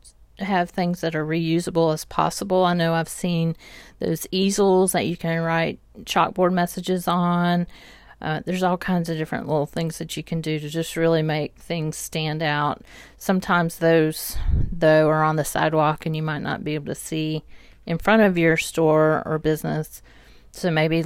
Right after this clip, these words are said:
something larger like those, um, there's some big flags that you can get. Like, you can have 'em with a message or just, in,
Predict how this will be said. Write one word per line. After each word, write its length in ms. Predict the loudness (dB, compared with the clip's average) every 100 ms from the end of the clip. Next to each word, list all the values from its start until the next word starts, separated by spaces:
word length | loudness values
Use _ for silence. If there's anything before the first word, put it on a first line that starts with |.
| -4
something 400 | -2 -2 0 -2
larger 500 | 2 4 4 2 -2
like 280 | 0 -2 -2
those, 420 | -2 0 -4 -4
um, 320 | -4 -2 -6 -10 -10 -10 -10 -16 -20 -20 -20 _ -18 -12 -12 _
there's 240 | -4 -2
some 200 | -6 -8 -8 -4
big 240 | -2 -2 -4
flags 600 | -8 -4 -4 -4 -6 -6
that 120 | -8
you 120 | -10
can 200 | -8 -8
get. 320 | -6 -6 -8 -10 -20 -20 -20 -14
Like, 300 | -12 -12 -14
you 80 | -16
can 260 | -12 -10 -12 -18 -20 -20 -10
have 240 | -4 -2
'em 180 | 0 2
with 200 | 2 2
a 40 | 2
message 540 | 2 2 2 0 0
or 100 | -6
just, 300 | -6 -10 -6
in, 240 | -6 -6